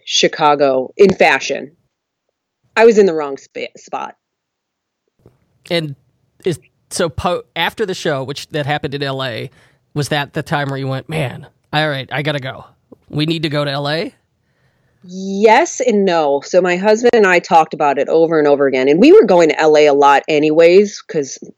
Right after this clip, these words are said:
Speaker 1: my husband loves to surf. Um, we're always in the mountains, snowboarding, camping. So we would come out to, to L A a lot, every three months maybe.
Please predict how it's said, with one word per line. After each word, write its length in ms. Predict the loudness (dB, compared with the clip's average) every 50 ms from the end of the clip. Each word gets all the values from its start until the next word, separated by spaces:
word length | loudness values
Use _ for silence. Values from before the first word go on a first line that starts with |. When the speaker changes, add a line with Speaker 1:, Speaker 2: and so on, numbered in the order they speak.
| _ _ _ _ -10
Speaker 1:
my 100 | -4 -2
husband 320 | 0 0 2 4 4 4
loves 220 | 4 4 2 0 -4
to 100 | -12 -12
surf. 380 | -8 -4 -2 0 0 -2 -4 -8 _ _ _ _ _ _
Um, 280 | -8 -6 -4 -4 -2 0
we're 160 | 2 4 6
always 240 | 6 6 6 6 6
in 80 | 6
the 60 | 4 4
mountains, 420 | 4 4 2 2 0 -2 -2 0
snowboarding, 640 | 2 4 4 4 4 4 4 4 4 4 2 0 -2
camping. 640 | -2 -2 0 0 0 0 0 0 0 0 -2 -4 -6 _ _ -20 _ _
So 760 | -16 -4 0 2 4 6 6 6 6 4 4 2 0 0 -4 -8 _ _ _ -2
we 140 | 0 2 4
would 200 | 4 2 2 -2
come 240 | -8 -8 -6 -8 -6
out 240 | -2 0 0 0 0
to, 80 | -2 -10 -16 -18 _ _ _ _ -2
to 400 | 2 2 4 4 2 0 _ 0
L 160 | 2 4 4
A 380 | 6 6 4 4 2 0 -2 -8 _ _ -4
a 60 | -4
lot, 580 | -2 0 2 2 2 2 0 -2 -8 -16 -20 -20 _ _ _ _ _ _ _ _ _ _ _ _ _ _ _ _ -20 -20 -20 -6 0
every 480 | 2 2 4 4 6 6 6 6 4 0
three 380 | -2 -8 -8 -2 0 2 2
months 400 | 2 2 0 0 0 -2 -4 -6
maybe. 480 | -8 -6 -6 -6 -6 -6 -6 -8 -8 -12